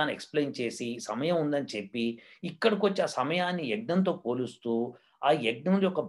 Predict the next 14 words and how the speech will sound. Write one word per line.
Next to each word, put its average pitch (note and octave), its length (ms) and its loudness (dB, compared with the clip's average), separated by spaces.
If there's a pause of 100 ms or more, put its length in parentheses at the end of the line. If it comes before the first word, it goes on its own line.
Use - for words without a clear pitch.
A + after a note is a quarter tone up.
భాగాల్ని E3 580 4
చెప్పుకుంటూ, A#2 540 -2 (560)
ఋతువుల E3+ 320 4 (100)
భాగాలను D3+ 460 4
చెప్పుకుంటూ, A2+ 500 -2 (480)
కాలం E3 280 6 (100)
గురించి F#3+ 280 2
చక్కగా D#3+ 320 2 (100)
చెప్తూ, A#2 300 -4 (460)
కాలం A3+ 280 6 (120)
దేంతో E3+ 260 6
ఏర్పడిందో A#2 380 -2
చెప్పట్లేదండి. - 640 -14 (3250)
ఇక్కడ F#3+ 200 0